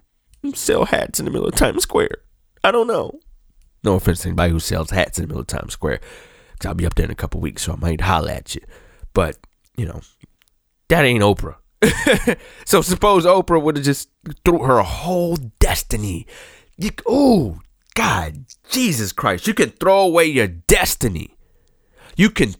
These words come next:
throw away your destiny overboard, tied to the anchor of emotion, and completely sink everything that God has planned for you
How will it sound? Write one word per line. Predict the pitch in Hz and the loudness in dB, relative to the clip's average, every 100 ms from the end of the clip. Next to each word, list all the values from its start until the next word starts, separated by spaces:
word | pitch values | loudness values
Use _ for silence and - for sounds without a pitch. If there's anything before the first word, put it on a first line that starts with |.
| - | -2
throw | 170 175 180 - | 0 0 -2 -4
away | 107 98 135 143 | -4 2 4 4
your | 113 101 | 0 -4
destiny | 85 - 127 - 92 80 - - | 0 2 2 0 -6 -8 -8 0
overboard, | 226 196 139 104 82 - - _ _ - _ - - _ _ - | 2 4 2 2 0 -4 -16 _ _ -20 _ -20 -20 _ _ 0
tied | - 147 151 151 165 143 | 4 4 4 4 0 -2
to | - 110 | -2 0
the | 95 - 113 | -2 -2 -2
anchor | 143 - 139 131 | -2 -2 -4 -4
of | - 95 - | -6 -4 0
emotion, | 98 78 151 113 - - _ _ _ _ _ _ _ _ _ _ _ _ _ _ _ _ _ _ | 0 2 2 0 -4 -10 _ _ _ _ _ _ _ _ _ _ _ _ _ _ _ _ _ _
and | 147 - | -2 0
completely | 113 - 262 208 160 | 0 2 2 2 0
sink | 123 - 202 151 - - - | 0 2 2 2 -2 -12 -2
everything | 214 220 214 - 170 92 82 _ _ - | 0 2 -2 2 0 0 -6 _ _ -2
that | 110 95 | -2 2
God | 160 165 175 | 2 4 2
has | 160 147 135 | 2 0 0
planned | - 147 139 - | 0 2 2 0
for | 80 | -10
you | 85 | -12